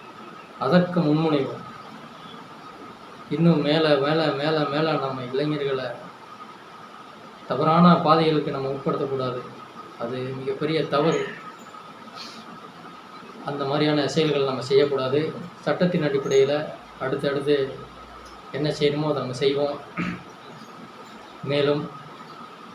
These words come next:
இனி, இனியாவது நம் சமூகத்தில் இருக்கக்கூடிய அத்தனை அமைப்புகளுடைய தலைமைகளும் நாளையோ நாளை மறுநாளோ கொலையாளிகளுக்கு ஆதரவா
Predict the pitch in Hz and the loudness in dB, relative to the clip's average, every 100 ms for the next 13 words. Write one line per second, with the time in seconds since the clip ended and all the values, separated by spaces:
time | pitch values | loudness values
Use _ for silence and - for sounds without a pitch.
0 | - - - 165 190 208 196 - - - | -18 -18 -2 8 10 10 8 4 -6 -14
1 | - - - 170 220 233 190 165 139 131 | -16 -10 4 8 10 12 12 10 8 4
2 | - - - - - - - - - 143 | -2 -12 -14 -16 -18 -18 -18 -14 -4 -2
3 | 147 165 180 175 147 147 135 135 - - | 2 6 8 8 4 4 4 4 4 6
4 | 190 147 175 180 208 180 170 143 147 151 | 6 8 8 8 10 10 10 8 6 4
5 | 147 139 127 131 156 170 156 156 160 - | 4 2 0 4 8 10 10 6 4 -2
6 | - 135 143 139 139 156 151 135 131 - | -8 0 2 4 4 4 4 2 -2 -12
7 | - - - - - - - - 170 202 | -16 -18 -18 -18 -18 -18 -8 4 10 12
8 | 196 180 170 170 156 139 170 185 175 | 12 10 8 8 6 8 10 8 8